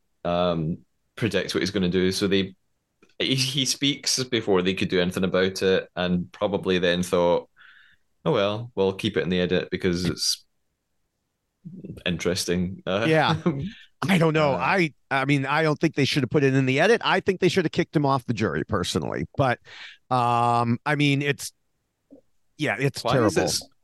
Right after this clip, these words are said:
Speaker 1: why is it so bad?
Speaker 2: The idea of the jury, you're out of the game. You're out of the game. You have nothing to contribute. You listen and you watch. It would be like in a trial.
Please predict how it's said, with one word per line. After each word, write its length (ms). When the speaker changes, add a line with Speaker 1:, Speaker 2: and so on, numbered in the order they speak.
Speaker 1:
why 200
is 180
it 100
so 140
bad? 320
Speaker 2:
The 140
idea 400
of 80
the 80
jury, 220
you're 260
out 200
of 120
the 60
game. 400
You're 180
out 200
of 100
the 100
game. 460
You 140
have 180
nothing 360
to 100
contribute. 600
You 200
listen 480
and 180
you 80
watch. 400
It 80
would 180
be 160
like 380
in 140
a 80
trial. 580